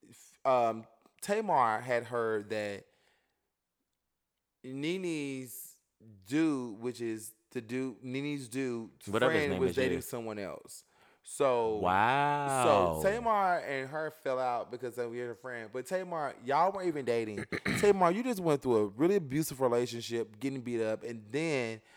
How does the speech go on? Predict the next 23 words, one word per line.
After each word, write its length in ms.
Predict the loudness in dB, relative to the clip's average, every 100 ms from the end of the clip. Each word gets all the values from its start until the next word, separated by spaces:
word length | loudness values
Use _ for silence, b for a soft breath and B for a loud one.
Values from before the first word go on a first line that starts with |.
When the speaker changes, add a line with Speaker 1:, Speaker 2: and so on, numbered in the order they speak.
| b b -16
Speaker 1:
as 80 | -14 -6
soon 340 | 0 0 2
as 500 | 0 2 0 -2 -6 -14 _ _ _ _ _ _ _
the 120 | -4
dude 320 | 0 0 0
started 260 | -2 2 4 4
dating 120 | 0
somebody 360 | -2 0 2
else, 200 | 2 0
you 100 | -2
went 180 | -4 0
back 180 | -2 -2
to 100 | -4
your 140 | -4 0
ex 320 | 0 -2 -6
who 400 | -8 -8 -10 -14 _ _ _ _ _ _ _ _ _ -14 -6
domestically 680 | -6 -2 -4 -4 -6 -4 -2
assaulted 600 | 0 4 4 4 -2 -2
you. 240 | -2 0
Speaker 2:
Wait, 340 | 6 8 8 6
Tamar 280 | 4 6 4
back 180 | 4
with 120 | 2